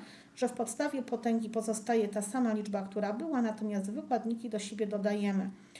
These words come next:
Osiem plus siedem jest równe liczbie piętnaście, stąd mamy tutaj dwa do potęgi piętnastej w liczniku, mianownik pozostaje bez zmian.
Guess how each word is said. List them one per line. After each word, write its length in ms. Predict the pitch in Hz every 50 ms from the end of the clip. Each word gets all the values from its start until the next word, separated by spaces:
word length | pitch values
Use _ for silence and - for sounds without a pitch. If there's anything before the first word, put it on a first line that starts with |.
| - - - - - - - - - -
Osiem 500 | 269 311 320 - - 233 214 233 285 302
plus 500 | 302 - - 269 254 240 240 240 - - -
siedem 440 | - - 233 190 190 208 254 302
jest 180 | 311 311 311 -
równe 260 | 285 277 277 262 254
liczbie 280 | 254 226 226 226 233 214
piętnaście, 680 | - 240 226 - - 214 196 190 190 190 - - 185
stąd 300 | - - 208 208 202 202
mamy 160 | 254 254 247
tutaj 440 | 254 - 247 233 - 240 226 220 220
dwa 260 | 202 220 220 247 -
do 100 | 220 214
potęgi 460 | 202 214 208 208 214 208 208 196 196
piętnastej 640 | 190 202 196 190 - 320 320 320 320 - - 247 240
w 20 |
liczniku, 680 | 226 226 226 - - 220 190 190 190 277 294 330 359 311
mianownik 520 | 269 269 262 254 262 254 240 240 240 -
pozostaje 600 | - 247 240 - 226 226 - - 220 220 208 208
bez 200 | 196 202 196 190
zmian. 360 | - 214 202 196 - - -